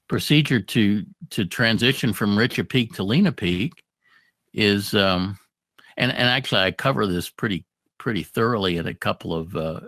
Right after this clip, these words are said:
a couple of leaning, uh, webinars that, that are in the E A A, uh, uh, webinar archive. Um,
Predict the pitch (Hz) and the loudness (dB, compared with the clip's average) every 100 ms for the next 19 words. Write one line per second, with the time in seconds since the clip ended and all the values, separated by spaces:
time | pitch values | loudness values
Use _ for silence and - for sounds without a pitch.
0 | - - - - 92 82 104 127 110 87 | -12 -10 -6 -4 -2 2 4 4 4 2
1 | 87 - 87 87 90 98 107 101 90 85 | -4 -8 -6 -4 -4 0 2 2 0 -2
2 | 82 87 87 92 90 82 87 107 92 80 | -4 -4 -2 -2 -2 -4 -4 0 0 0
3 | 82 95 87 90 82 82 - - 82 82 | -2 -2 -2 -4 -4 -8 -10 -12 -8 -10
4 | - - - 50 - 110 147 104 - - | -12 -16 -16 -14 -2 2 2 2 0 -2
5 | - - 73 117 _ - - - - - | -4 -8 -8 -10 _ -20 -20 -20 -20 -20
6 | _ - 110 98 | _ 0 2 2